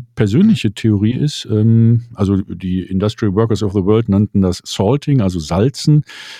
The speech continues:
Und man kann ja, äh, überhaupt viel besser von innen organisieren, ist auch klar. Und man wird da auch noch bezahlt, äh,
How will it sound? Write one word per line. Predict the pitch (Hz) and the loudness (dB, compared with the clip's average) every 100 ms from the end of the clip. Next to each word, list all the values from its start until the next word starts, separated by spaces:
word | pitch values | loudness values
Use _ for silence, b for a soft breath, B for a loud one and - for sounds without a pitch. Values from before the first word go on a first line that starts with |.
| - | -4
Und | 98 | -2
man | 92 | 0
kann | 107 110 | 2 2
ja, | 101 | 0
äh, | 107 92 | -4 -6
überhaupt | 95 98 92 92 92 95 110 - | -4 -4 -6 -10 -4 -2 -2 -4
viel | 113 | -2
besser | 92 120 120 98 | 0 0 0 0
von | 90 - 92 | -2 -2 2
innen | 135 123 | 4 2
organisieren, | - 92 92 90 92 160 107 | 2 0 2 2 4 2 2
ist | 87 | 0
auch | 92 | -10
klar. | - 127 | -4 0
Und | 98 | 0
man | 95 90 | 2 0
wird | 117 | 0
da | 104 | 0
auch | |
noch | 98 90 | 0 -2
bezahlt, | 87 - 175 147 | -2 0 0 0
äh, | - | -2